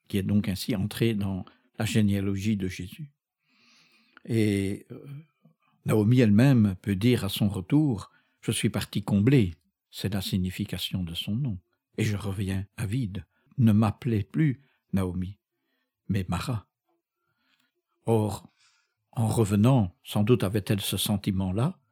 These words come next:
de ce, de cette expérience terrible qu'elle avait vécue, mais elle va recevoir tout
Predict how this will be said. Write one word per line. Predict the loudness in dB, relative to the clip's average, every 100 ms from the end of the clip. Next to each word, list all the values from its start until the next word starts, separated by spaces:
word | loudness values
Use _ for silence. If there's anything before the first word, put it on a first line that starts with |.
| _ _ _ _ _
de | -8 -6
ce, | -6 -6
de | -8 -10 -12 -10 -8
cette | -8 -10 -10
expérience | -8 -4 0 2 2 -2 -4
terrible | -4 2 2 4 0
qu'elle | 0 -2
avait | -4
vécue, | -4 -6 -6 -6 -8 _ _ _ _ -2
mais | -2
elle | -2
va | -4
recevoir | -4 -4 -4 -6 -10 -6
tout | -6